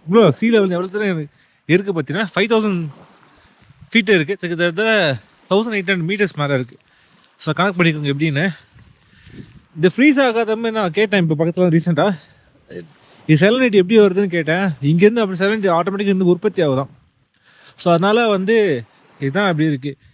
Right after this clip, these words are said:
இன்னொரு விஷயம், இது வந்து ரஷ்யால இருக்கிற லேக் தான் பாத்தீங்கன்னா டீப்பஸ்ட் லேக், பால்கோ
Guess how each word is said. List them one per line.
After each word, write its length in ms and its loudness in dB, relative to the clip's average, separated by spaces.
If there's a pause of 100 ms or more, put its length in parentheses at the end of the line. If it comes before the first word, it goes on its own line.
(360)
இன்னொரு 220 2
விஷயம், 340 -2
இது 100 0
வந்து 220 0
ரஷ்யால 400 0
இருக்கிற 460 -4 (200)
லேக் 320 2
தான் 240 -2
பாத்தீங்கன்னா 360 -6 (500)
டீப்பஸ்ட் 420 0
லேக், 280 -4 (760)
பால்கோ 420 0